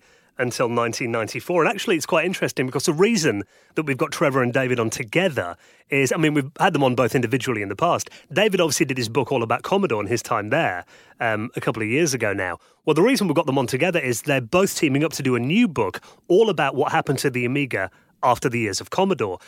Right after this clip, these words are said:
And like you said, it's an interesting partnership because Trevor obviously is still very actively involved in the Amiga,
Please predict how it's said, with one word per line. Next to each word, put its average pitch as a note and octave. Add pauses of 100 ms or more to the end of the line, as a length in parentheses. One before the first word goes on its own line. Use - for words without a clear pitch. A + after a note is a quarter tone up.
(200)
And F3+
like A#3+
you F3+
said, A#3
it's D#3
an F#3
interesting D#3+
partnership E3
because A#2
Trevor C#3+ (260)
obviously F#3+
is D3+
still D#3
very C3+
actively C#3
involved G#2+
in A2+
the G#2+
Amiga, F#2+